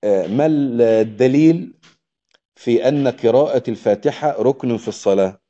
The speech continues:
فأنا بقول لك إيه؟ لقوله عليه الصلاة والسلام: "لا صلاة لمن لم يقرأ بأم الكتاب".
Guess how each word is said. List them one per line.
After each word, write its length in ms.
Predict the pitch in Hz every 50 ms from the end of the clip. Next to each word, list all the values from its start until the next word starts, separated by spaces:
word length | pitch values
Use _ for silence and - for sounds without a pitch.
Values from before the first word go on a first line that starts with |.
| _ _ _ _ _ _ _ _ _ _ _ _
فأنا 280 | _ - 85 90 104 104
بقول 300 | 95 101 98 104 117 120
لك 140 | 110 - 101
إيه؟ 440 | 110 117 127 120 120 - _ _ _ _ _ _ _ -
لقوله 560 | 92 90 - - 117 117 120 110 107 104 98
عليه 240 | 87 92 92 95 92
الصلاة 280 | 90 - - 98 92 90
والسلام: 500 | 95 87 - 104 98 110 123 131 139 127 - _ _ _ -
"لا 200 | 90 95 110 113
صلاة 420 | 107 - 107 92 92 107 110 113 -
لمن 400 | 110 98 95 92 98 110 113 107
لم 180 | 101 95 92 92
يقرأ 380 | 95 110 113 - - 120 120
بأم 440 | - - 85 85 73 90 104 117 120
الكتاب". 540 | 127 123 - 156 151 - 190 190 160 - -